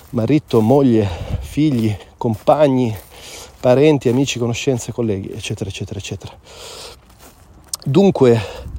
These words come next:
devi riuscire a ponderare queste due cose. Ora, ovviamente, se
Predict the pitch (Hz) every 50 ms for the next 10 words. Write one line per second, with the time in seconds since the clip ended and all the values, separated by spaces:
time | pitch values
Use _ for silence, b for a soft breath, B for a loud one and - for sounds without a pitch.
0 | B B B B B B - 127 120 110 110 151 151 143 147 156 147 - 143 156
1 | 196 - - - 156 151 139 - - 123 117 117 117 120 110 113 - 113 - -
2 | 113 113 107 117 110 104 120 - - - 185 170 147 135 131 160 175 180 - -
3 | 123 - - - - - 180